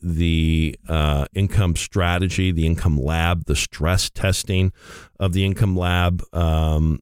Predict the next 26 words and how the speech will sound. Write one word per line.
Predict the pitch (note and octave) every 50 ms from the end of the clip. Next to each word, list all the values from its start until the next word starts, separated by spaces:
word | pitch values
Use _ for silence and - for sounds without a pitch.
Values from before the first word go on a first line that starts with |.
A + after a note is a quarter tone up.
| _ _
is | - F2+ E2+ E2 E2 D#2+ D#2+ D#2 D2+ - - - - - _
it, | - F2 - -
it's | E2+ D#2+ -
just | - F#2+ - -
a | G#2
way | E2+ D2+ D2 E2 D#2+ E2+ E2+ F2 -
to | - - - F#2 E2+ E2+ E2 D#2 - - - - - - _
kind | - - G2+
of | F2+ E2+
safeguard, | - - - - E2+ F2 F2+ - - - F#2 F2+ F2+ F2+ F2 F2+ F2+ F2 - _ -
you | F#2+ F2
know, | E2 D2+
current | - - - G2 F2+ F2+ F2+
income, | E2+ F2 F2 - G2 F2+ F2+ F2+
safeguard | - - - F2+ E2 E2+ - _ - F#2 F2 F2 F2 E2
future | - - - F2+ E2+ - - G2 F#2
income, | F2+ F2+ F2 - G2 F#2 F2+ F#2
at | F2+ E2 -
least | G#2+ G#2 A2 G#2+ G2 - -
kind | - - F#2+ F2+
of | E2 D#2 - D#2+
a, | F2+ F2+ F2 -
on | F2+ F2+ F2
a | E2
knowledge | F2 F2+ F2+ F2 F#2 G2 G2+ F#2+ E2 - - -
base | - D#2+ D#2+ D#2 - -